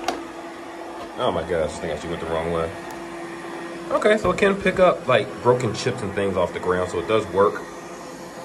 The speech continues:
Uh, what I will say is that this particular thing is not supposed to be on carpet. So I think that's why it's just doing this silly <laughs> spin around.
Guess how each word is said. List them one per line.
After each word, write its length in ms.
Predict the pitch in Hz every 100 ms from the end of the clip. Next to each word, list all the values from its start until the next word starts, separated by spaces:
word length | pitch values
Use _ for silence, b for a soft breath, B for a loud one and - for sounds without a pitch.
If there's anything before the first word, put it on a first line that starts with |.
| - - - - - - - 107
Uh, 200 | 107 104
what 160 | 104
I 60 | 101
will 260 | 101 127
say 300 | 123 - 107
is 180 | 101 95
that 300 | 95 92 -
this 160 | 110 110
particular 460 | - - 120 107
thing 300 | 98 113 113
is 180 | 113 -
not 260 | 107 104 98
supposed 400 | 95 92 95 85
to 100 | 82
be 60 |
on 140 | 85 78
carpet. 400 | 85 80 82 73 - - -
So 80 | -
I 40 | 101
think 160 | 117
that's 140 | 110 95
why 240 | 98 95
it's 120 | 90
just 220 | 90 87
doing 240 | 104 92 87
this 260 | 90 87 - - - - -
silly 360 | - 127 104
<laughs> 100 | 92
spin 220 | - 127
around. 600 | 131 - 165 175 170 -